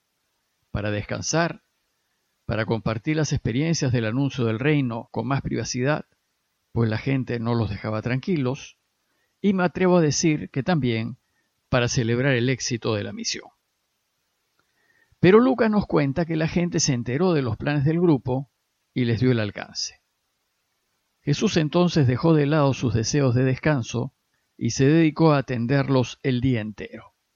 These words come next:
En esa ocasión, al ver Jesús que la gente había estado todo el día sin comer, Lucas nos cuenta que tomó cinco panes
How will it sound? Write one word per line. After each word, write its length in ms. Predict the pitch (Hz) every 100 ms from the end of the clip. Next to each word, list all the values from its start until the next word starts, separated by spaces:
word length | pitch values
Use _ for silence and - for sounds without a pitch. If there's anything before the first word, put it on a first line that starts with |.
| _ _ _ _ _ _ _ _ _ _ _
En 180 | 131 180
esa 220 | 247 214
ocasión, 580 | 202 160 175 135 127 135 _ _ _ _ _ -
al 200 | 107 117
ver 160 | 185
Jesús 340 | 165 143 180 -
que 120 | 151
la 100 | 127
gente 400 | - 175 165 131
había 200 | 131 147
estado 380 | - 160 151 139
todo 280 | 208 196
el 120 | 160 151
día 240 | 139 123
sin 220 | - 139
comer, 380 | 147 180 233 - _ _ _ _ _ _ _ _ _
Lucas 320 | - 131 151
nos 160 | 151 156
cuenta 380 | - 170 165 156
que 100 | 127
tomó 300 | 117 120 131
cinco 320 | 170 160 147
panes 600 | 147 123 104 107 -